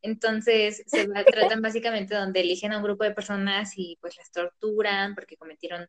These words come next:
Speaker 1: o sea, un, un delito o algo, lo que sea por el estilo, pero, pues, cometieron algo malo en su vida. Entonces, como que las ponen a luchar entre ellos y el que juega, por eso es como que el juego del miedo,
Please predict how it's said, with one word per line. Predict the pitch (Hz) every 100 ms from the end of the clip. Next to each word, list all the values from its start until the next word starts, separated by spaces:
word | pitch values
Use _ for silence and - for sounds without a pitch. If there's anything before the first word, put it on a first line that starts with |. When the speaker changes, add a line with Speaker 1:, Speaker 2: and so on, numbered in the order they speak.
| -
Speaker 1:
o | 175
sea, | 165 170
un, | 190 190 202
un | 226 294 302 302 _ _ _ _ _
delito | 262 269 262 - 247 240
o |
algo, | 202 185
lo | 190 180
que |
sea | - 190 277 - _ -
por | 190
el | 175
estilo, | - 190 -
pero, | 208 185 175 170
pues, | 202 196
cometieron | 202 202 254
algo | 262 208
malo | 196 180
en | 190
su | 180
vida. | 170 220 _ _ _ -
Entonces, | 196 190 196 202
como | 202 196 196
que | 185 175 175 165 -
las | 226 226
ponen | 226 240 240
a |
luchar | 233 226 214
entre | 214 - 214
ellos | 202 208 208 -
y | 196
el | 190
que | 196 190
juega, | - 226 196 202 247
por | -
eso | - 165
es | - - _ -
como | 175
que | 165
el | 165
juego | 180
del | 202
miedo, | 226 208 226